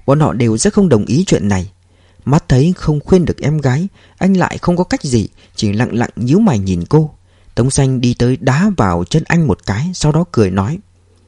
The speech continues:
"Sao anh giống vai ác ngăn cản nam nữ chính đến với nhau trong tiểu thuyết vậy?" Tống Lý Nguyên hung hăng trừng mắt bỏ đi. Tống Xanh chắp tay sau lưng, cua cua cái đầu, bỗng nhiên hô to: "Đội trưởng, em muốn xin nghỉ."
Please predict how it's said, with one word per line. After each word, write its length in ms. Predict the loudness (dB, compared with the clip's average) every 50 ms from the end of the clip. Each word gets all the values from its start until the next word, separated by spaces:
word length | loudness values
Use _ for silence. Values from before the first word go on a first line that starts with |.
| _ _ _ -20 -20 _ _ _ _
"Sao 200 | 0 2 2 2
anh 320 | 4 2 2 2 0 -2
giống 300 | 0 0 0 2 2 2
vai 180 | 2 2 2 0
ác 320 | 0 -2 -2 -4 -4 -6
ngăn 220 | -4 0 0 0 2
cản 260 | 2 0 0 0 0
nam 200 | 2 2 2 2
nữ 160 | 2 0 -2 -4 0
chính 280 | 0 0 2 2 2
đến 180 | 2 2 2 2
với 80 | 2 2
nhau 220 | 2 2 0 2
trong 120 | 0 -2 0
tiểu 200 | 2 0 0 2
thuyết 180 | 2 0 0 2
vậy?" 160 | -2 -2 -4 -4 -10 _ _ _ _ _ _ _ _ _ _ _ _ _ -8 _
Tống 140 | -2 0 2
Lý 140 | 4 2 4
Nguyên 220 | 4 2 0 0
hung 180 | 0 -2 0 2
hăng 180 | 2 0 0
trừng 300 | -2 -2 -2 -4 -2 -2
mắt 220 | -4 -4 -4 -4 -4
bỏ 220 | -4 -4 -4 -2
đi. 220 | -2 0 0 0 -2 -8 _ _ _ -20 -20 -6 -2
Tống 140 | -2 -2
Xanh 320 | 0 0 -2 0 -2 -4 -2
chắp 200 | -2 -2 -2 _
tay 160 | 0 0 0
sau 220 | -2 -2 -2 0
lưng, 200 | 2 2 0 0 -2 -10 -18 _ _
cua 140 | 2 2 2
cua 220 | 4 2 2 2
cái 140 | 2 2 0
đầu, 220 | 2 2 0 -2 -4 -10 -20 _ _ _ -4
bỗng 200 | -2 -2 0 2
nhiên 160 | 2 2 2 4
hô 180 | 4 4 4
to: 260 | 4 2 2 2 2 -2 -8 _ _ _ _ _ _ _ _ _ _ _ _ _
"Đội 220 | 4 4 4 4 2
trưởng, 340 | 2 2 2 2 2 -2 -4 -10 _ _
em 220 | 0 2 4 4
muốn 100 | 4 4
xin 240 | 4 6 4 6 6
nghỉ." 200 | 6 4 2 2